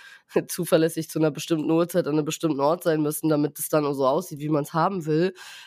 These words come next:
Hast du die Erfahrung gemacht, dass, oder sind deine Kunden und Kundinnen, äh, einfacher zu handeln, was das angeht? Ähm, oder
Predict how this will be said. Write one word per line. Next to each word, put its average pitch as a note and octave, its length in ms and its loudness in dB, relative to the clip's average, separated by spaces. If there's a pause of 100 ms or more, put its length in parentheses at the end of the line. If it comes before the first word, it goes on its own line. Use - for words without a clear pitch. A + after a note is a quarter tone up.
Hast F3 240 0
du F#3+ 40 -2
die F#3+ 100 4
Erfahrung F3 420 2
gemacht, F3+ 320 2
dass, - 320 -2
oder D#3 400 4
sind E3+ 260 -2
deine F#3 440 2
Kunden F#3 400 0
und F3 120 2
Kundinnen, F3 640 2
äh, D3 180 2 (100)
einfacher A3+ 540 -2
zu B3+ 140 -2
handeln, B3 340 2
was A3 160 -2
das G#3+ 220 -2
angeht? G3+ 640 0
Ähm, E3 280 4 (800)
oder D#3+ 560 4